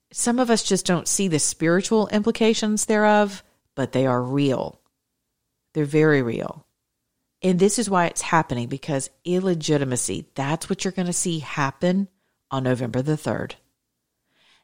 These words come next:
They decried his election, his election by over sixty-two million people, voters, legitimate voters,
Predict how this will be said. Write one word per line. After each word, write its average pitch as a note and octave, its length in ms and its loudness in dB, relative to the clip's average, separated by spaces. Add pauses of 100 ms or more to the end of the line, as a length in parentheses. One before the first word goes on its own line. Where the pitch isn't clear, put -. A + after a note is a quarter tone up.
(100)
They E3 220 4
decried G#3 880 2 (420)
his D#3 220 -6
election, F#3+ 800 2 (560)
his F#3 240 -6
election D3+ 1200 0 (420)
by D3 300 2
over D#3 280 0
sixty-two G3 720 -2
million E3 460 0
people, C3 680 -6 (200)
voters, D3 840 4 (100)
legitimate E3+ 840 2 (160)
voters, D3 880 2